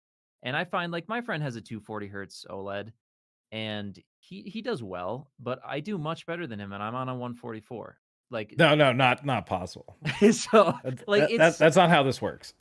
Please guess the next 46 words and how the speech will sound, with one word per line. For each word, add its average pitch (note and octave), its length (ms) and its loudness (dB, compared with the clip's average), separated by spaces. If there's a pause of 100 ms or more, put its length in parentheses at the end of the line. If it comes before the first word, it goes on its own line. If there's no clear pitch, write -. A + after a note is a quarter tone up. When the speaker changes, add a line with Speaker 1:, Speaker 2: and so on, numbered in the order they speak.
(240)
Speaker 1:
Y-, - 60 -8 (160)
y-, A3 60 -8 (100)
a A#3 60 2
lot, G3 240 4
<laughs> - 20 -
yeah, G3+ 240 8 (360)
a, F#3 60 0
a F#3+ 220 2
lot F#3 200 0
of G3 120 -4
it's F#3+ 140 -6
gonna G3 180 -4
come E3 180 -4
down D#3 140 -2
to, D#3+ 80 -2
you D3 60 0
know, B2+ 60 0
how A#2+ 160 0
much E3 240 -4
do F3 80 -12
you E3+ 60 -4
play D#3 280 -4
the D3 100 -4
game? C3+ 600 -6
You B2 120 -8
know, A#2+ 240 -4
are, B2 220 -6
are C3 160 -4
you B2+ 300 -6
Speaker 2:
Are G3 80 8
you F3 160 6
actually A3 300 6
good E3+ 180 8
at G#3+ 200 8
the A3 80 -2
Speaker 1:
naturally D#3 120 8
Speaker 2:
game? B3 180 10
Speaker 1:
good C#3+ 180 4
Speaker 2:
Does G3 140 8
that B3 120 8
Speaker 1:
at C4 40 4
the A3 60 -2
Speaker 2:
matter? B3 400 8
Speaker 1:
<laughs> - 20 4
Yeah. D#3 180 2 (440)
Speaker 2:
I E3 40 -2